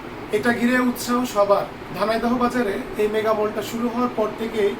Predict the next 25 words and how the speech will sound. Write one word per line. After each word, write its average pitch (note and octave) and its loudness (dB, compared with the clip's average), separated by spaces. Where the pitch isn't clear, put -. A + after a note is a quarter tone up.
যারা G#3+ 4
এসেছেন A#3+ 0
তাদের G#3+ 2
যেমন A#3+ 2
আগ্রহের A3 2
শেষ A#3 -2
নেই, A#3+ 0
যারা A3 2
আসেননি A3+ 2
তাদের G#3 2
মধ্যে A3 -2
আরও A#3+ 4
আগ্রহ। G3 2
কি B3 2
আছে A#3 2
এখানে? - -4
আমরা A3 6
আজকে A#3 4
থেকে A#3+ -2
শুরু A#3+ 0
করতে A#3+ 0
যাচ্ছি G#3+ -2
শতরূপা G#3 -2
মেগা G3+ -2
মলের G3 0